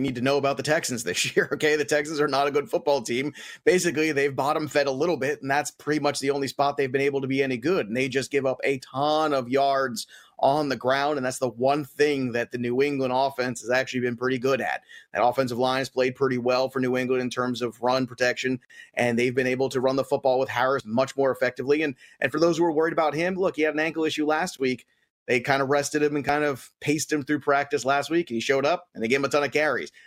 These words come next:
I would imagine him and Burkhead are very active. We'll see if Sony Michel's back for this game, too. Cam Newton's gonna run. I think they're just going to literally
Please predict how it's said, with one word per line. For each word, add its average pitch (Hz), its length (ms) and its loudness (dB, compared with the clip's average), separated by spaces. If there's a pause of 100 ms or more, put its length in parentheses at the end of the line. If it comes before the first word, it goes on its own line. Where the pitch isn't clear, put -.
I - 60 -2
would 120 100 2
imagine 131 300 0
him 147 140 2
and 143 120 0
Burkhead 143 320 2
are 127 40 -2
very 135 240 2
active. 143 460 -2
We'll 113 160 -4
see 139 160 -2
if 131 80 0
Sony 135 220 0
Michel's 117 360 0
back 139 220 0
for 143 60 -6
this 139 120 -2
game, 139 220 0
too. 156 160 -2
Cam 131 300 0
Newton's 139 260 -2
gonna 135 160 0
run. 147 220 0
I 143 40 2
think 196 200 -2
they're 226 80 4
just 208 200 0
going 190 180 0
to 175 100 0
literally 180 500 2